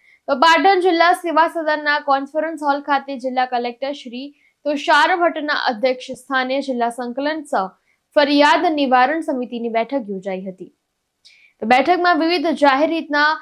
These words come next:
મુદ્દાઓને લગતી વિસ્તૃત ચર્ચા કરવામાં આવી હતી. બેઠક દરમિયાન વરસાદી પાણી ભરાવાની સમસ્યા, ગટરો તથા કેનાલની સફાઈ, આ સાથે માર્ગોની મરામત,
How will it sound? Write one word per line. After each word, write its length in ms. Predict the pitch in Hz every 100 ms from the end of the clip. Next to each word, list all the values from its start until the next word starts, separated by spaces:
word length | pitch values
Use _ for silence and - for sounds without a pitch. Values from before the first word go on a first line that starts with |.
| _ -
મુદ્દાઓને 500 | 262 226 277 311 370
લગતી 340 | 311 302 277
વિસ્તૃત 440 | 254 254 302 294 247
ચર્ચા 460 | 240 233 220 277
કરવામાં 320 | 285 262 247
આવી 220 | 220 208 202
હતી. 140 | 202
બેઠક 340 | 190 202 262
દરમિયાન 440 | 240 254 262 262 254
વરસાદી 460 | 240 240 240 226
પાણી 280 | - 254 254
ભરાવાની 500 | 240 240 233 233 226
સમસ્યા, 640 | 214 214 208 214 240 233 262 _ _ -
ગટરો 440 | 214 277 285 320 233
તથા 280 | 220 220 240
કેનાલની 540 | 233 220 214 220 233
સફાઈ, 420 | 226 220 226 220
આ 60 | 233
સાથે 400 | 240 311 320 311 320 _ _ -
માર્ગોની 560 | 254 277 277 320 320 285
મરામત, 540 | 226 202 196 254 254